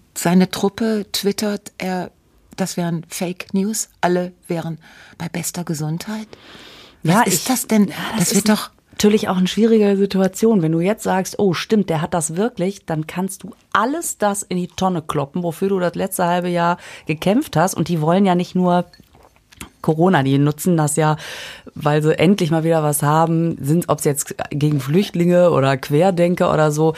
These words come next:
Speaker 2: da konnte man endlich mal wieder seinen antidemokratischen Gefühlen
Speaker 1: Ja,
Speaker 2: Ausdruck
Speaker 1: aber auch die, das
Speaker 2: verleihen.
Speaker 1: letzte halbe Jahr gab es um, um diese Demonstration herum, es gab, äh,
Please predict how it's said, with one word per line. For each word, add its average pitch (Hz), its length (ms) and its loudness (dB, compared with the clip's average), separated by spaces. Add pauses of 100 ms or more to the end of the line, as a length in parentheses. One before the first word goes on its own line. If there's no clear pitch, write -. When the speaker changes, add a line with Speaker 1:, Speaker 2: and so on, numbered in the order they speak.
(260)
Speaker 2:
da - 80 -10
konnte 170 320 0
man 156 140 2
endlich 160 280 -2
mal 156 200 2
wieder 151 420 2 (1400)
seinen 135 240 0
antidemokratischen 139 1400 0
Gefühlen 151 480 0
Speaker 1:
Ja, - 120 2
Speaker 2:
Ausdruck 139 160 -2
Speaker 1:
aber 143 80 -4
auch 143 40 -6
die, 165 100 0
das 131 80 0
Speaker 2:
verleihen. 123 160 -2 (100)
Speaker 1:
letzte 147 200 -4
halbe 143 200 -4
Jahr 151 240 -4
gab 143 240 -8
es - 140 -8
um, 147 340 -2 (320)
um 151 160 2
diese 139 420 0
Demonstration 135 840 -2
herum, 143 340 0
es - 240 -4
gab, 131 320 -2 (140)
äh, 117 260 -4